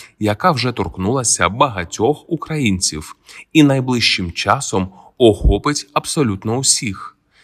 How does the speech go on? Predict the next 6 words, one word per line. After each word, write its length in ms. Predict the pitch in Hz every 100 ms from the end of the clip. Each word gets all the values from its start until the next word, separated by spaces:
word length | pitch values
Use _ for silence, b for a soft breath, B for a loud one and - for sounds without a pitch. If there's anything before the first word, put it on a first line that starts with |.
| b
Дія-картка, 1000 | 156 165 185 160 - 101 87 - 85 85 _ B B
електронні 580 | - 117 110 110 104 98
виплати 560 | 95 143 160 127 98 87 _
та 100 | -
нові 280 | 180 143 117
правила 540 | - 90 95 127 131